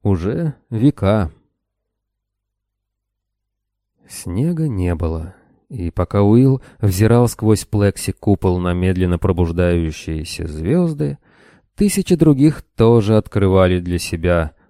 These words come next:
Уиллис и Сонвика, Типри и Старджона. Они жили в дюжине городов на родной для Уилла Венере. Они играли на прохладных зелёных холмах земли и хозяйствовали на плодородных марсианских долинах.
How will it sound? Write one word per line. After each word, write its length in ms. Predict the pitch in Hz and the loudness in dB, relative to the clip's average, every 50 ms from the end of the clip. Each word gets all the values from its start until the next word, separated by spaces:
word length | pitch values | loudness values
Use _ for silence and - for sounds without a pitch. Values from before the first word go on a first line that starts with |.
| _ _ | _ _
Уиллис 580 | 120 101 117 151 185 190 170 165 160 143 - - | -4 0 2 2 2 2 2 0 0 -2 -4 -2
и 140 | - 107 | -2 -2
Сонвика, 800 | 101 - - 98 92 92 90 90 87 85 85 - - 92 92 - _ _ _ _ _ _ _ | -2 0 0 0 2 2 2 0 0 -4 -4 -6 -8 -12 -14 -14 _ _ _ _ _ _ _
Типри 380 | - 180 196 - - 160 160 | -4 -4 -2 -2 0 0 0
и 180 | 151 - - 110 | 0 0 -2 -4
Старджона. 880 | - - - - 98 87 87 87 85 78 - 85 78 78 92 110 - _ _ _ _ _ _ _ _ _ _ _ _ _ _ _ _ _ _ _ _ _ _ _ | -4 -4 -8 -6 -4 -4 -4 -4 -6 -8 -6 -6 -6 -6 -10 -14 -16 _ _ _ _ _ _ _ _ _ _ _ _ _ _ _ _ _ _ _ _ _ _ _
Они 360 | _ - 92 90 87 87 85 80 | _ -4 -4 -4 -2 -4 -4 -4
жили 480 | 80 76 85 110 135 143 135 135 131 | -6 -4 -2 -2 -2 0 0 0 0
в 160 | 113 95 95 | 0 0 -2
дюжине 500 | 87 98 139 165 170 156 170 165 156 151 | 2 4 4 4 4 2 0 0 0 0
городов 580 | 139 131 127 117 110 101 98 101 101 98 98 - | 2 2 4 4 4 4 6 4 4 4 2 0
на 140 | 101 95 90 | -2 0 0
родной 480 | 90 87 82 87 131 165 175 165 135 | 0 0 0 0 0 0 2 2 0
для 220 | 107 98 95 95 92 | 0 0 0 2 4
Уилла 580 | 92 92 90 90 90 92 90 90 87 85 80 - - | 4 4 4 2 2 0 0 0 -2 -2 -4 -8 -8
Венере. 800 | - 92 85 87 87 85 87 87 87 90 87 85 85 76 73 - - _ _ _ _ _ _ _ _ _ - - - | -8 -6 -4 -2 -2 -2 -2 -2 0 0 0 0 -2 -4 -6 -10 -16 _ _ _ _ _ _ _ _ _ -20 -8 0
Они 300 | - 107 110 123 131 131 | 2 4 6 6 6 4
играли 320 | 123 131 139 170 185 175 175 | 4 4 4 4 4 4 4
на 140 | 175 170 156 | 2 2 2
прохладных 640 | - 147 143 - - 113 110 110 107 113 113 110 101 | 0 -2 -2 -2 0 2 2 2 4 4 2 2 2
зелёных 460 | 92 104 95 95 92 95 98 95 - | 2 2 4 4 4 4 2 0 -2
холмах 500 | - - 92 90 90 92 92 92 85 85 | -2 -2 -2 -2 0 0 0 0 0 -2
земли 580 | 85 80 90 87 85 85 82 85 85 82 78 - _ _ _ _ _ _ | -4 -2 -2 -2 -2 -2 0 0 -2 -2 -4 -6 _ _ _ _ _ _
и 80 | - | -10
хозяйствовали 1120 | - - - 85 80 101 147 165 160 156 - - - 135 127 127 123 120 120 117 113 113 107 98 | -8 -4 -4 -4 -2 0 0 0 0 -2 -6 0 2 4 6 6 6 6 6 4 4 2 2 0
на 160 | 98 101 98 92 | -2 -2 -4 -2
плодородных 680 | - 92 90 82 90 104 147 170 156 143 139 123 - 117 | 0 0 0 2 0 0 0 -2 -2 -2 -2 -2 0 0
марсианских 840 | 107 101 95 - - 98 95 95 95 90 - - - 92 85 85 | 0 0 0 0 0 0 2 2 0 -2 -4 -4 -6 -6 -4 -2
долинах. 640 | 85 87 85 87 87 87 87 82 78 - - - | -2 0 0 0 -2 -2 -2 -4 -6 -8 -14 -20